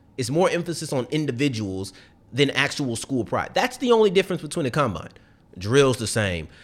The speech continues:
You get to actually work with some of your individual people. You know, like, it's more,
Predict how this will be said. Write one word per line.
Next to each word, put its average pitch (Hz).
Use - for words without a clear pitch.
You 135
get 139
to 127
actually 131
work 123
with 113
some 123
of 113
your 107
individual 110
people. 107
You 117
know, 104
like, 147
it's 165
more, 185